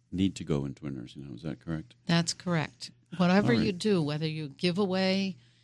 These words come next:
Speaker 2: any of your assets, whether you undertake this irrevocable trust or do a life estate deed, all of these kinds of things have to be done five years ahead.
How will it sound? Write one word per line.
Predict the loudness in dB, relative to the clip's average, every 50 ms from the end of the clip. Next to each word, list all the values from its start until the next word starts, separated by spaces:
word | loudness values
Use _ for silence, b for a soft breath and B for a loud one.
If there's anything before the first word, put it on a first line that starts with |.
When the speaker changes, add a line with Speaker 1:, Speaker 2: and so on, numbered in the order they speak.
| b b
Speaker 2:
any | 2 4 4 6 4
of | 4 2 2
your | 0 0 0
assets, | 2 2 2 2 2 2 2 0 0 -2 -4 -2 -2 -2 -2
whether | -2 -6 -4 -4
you | -6 -6 -6 -8 -8 -10 -10 -12 -14 -2 2
undertake | 2 2 2 0 -4 -2 -2 -2 -4 -4
this | -6 -4 -2 -2 -2
irrevocable | 0 0 -2 0 0 0 0 0 -2 -2 -4 -6 -6 -6 -6
trust | -6 -6 -4 0 2 4 4 4 4 2 2 0
or | -4 -10
do | -8 -8 -8 -8 -8
a | -8
life | -8 -2 2 2 2 2 2 0
estate | 0 2 2 2 2 0 -2 -2 -2 -4 _
deed, | -4 -2 0 0 2 0 -2 -4 b b b b b b b b b _ 0
all | 4 6 6 8 8 6 6
of | 4 2 2
these | 0 2 2 2 0
kinds | 2 4 4 4 4 2
of | -2 -6
things | -6 -2 -2 0 0 0 -2 -2
have | -2 -2 -2 -4
to | -8 -8
be | -6 -6 -6
done | -2 0 0 0 0 -2 -4 -6 b b b b _ _
five | -4 0 2 4 4 4 4 4 2 0
years | 0 0 2 2 2 2 2
ahead. | 2 2 2 2 2 2 2 0 -4